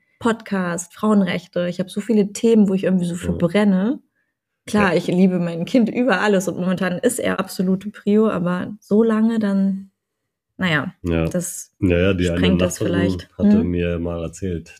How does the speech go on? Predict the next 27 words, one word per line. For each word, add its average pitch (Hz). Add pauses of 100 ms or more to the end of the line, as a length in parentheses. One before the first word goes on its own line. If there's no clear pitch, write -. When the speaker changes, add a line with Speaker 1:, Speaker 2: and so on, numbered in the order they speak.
Speaker 2:
die 78
haben 82
ja 80
sechs 85
Kinder 98
und 85
sie -
meinte, 82
ja, 82
jetzt, -
also 78
nach 76
über 101
zwanzig 87
Jahren, 90
hab 82
ich 78
mal 80
wieder 78
Zeit, 78
um 78 (160)
mich 80
auch 78
um 73
mich 80
zu -
kümmern. 69